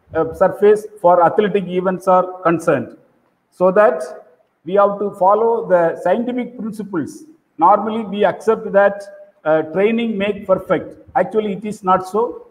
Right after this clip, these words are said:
Correct training make perfect. And thereby, in this juncture, I request all the, uh, our own students and as well as the faculty and others are,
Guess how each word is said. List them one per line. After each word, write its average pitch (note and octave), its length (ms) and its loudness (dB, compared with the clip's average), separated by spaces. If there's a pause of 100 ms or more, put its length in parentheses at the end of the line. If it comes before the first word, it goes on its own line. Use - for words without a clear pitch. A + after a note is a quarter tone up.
(240)
Correct G3+ 540 2
training G3+ 580 -2
make F#3+ 400 -8
perfect. - 540 -8 (220)
And F3+ 360 2
thereby, F3+ 500 2 (580)
in G3 140 -4
this A3 160 -2
juncture, A3 840 0 (160)
I G3+ 360 4 (120)
request A3+ 560 -2 (500)
all G3+ 320 4
the, F3+ 520 4 (120)
uh, C#3+ 360 0
our F#3 200 2
own G#3+ 200 2
students G3 540 0 (220)
and F#3 140 0
as F3+ 180 0
well F#3+ 180 0
as F#3+ 180 2
the E3+ 360 -2
faculty F#3+ 480 -2
and F#3 200 -2
others F3+ 440 -4
are, E3+ 280 -2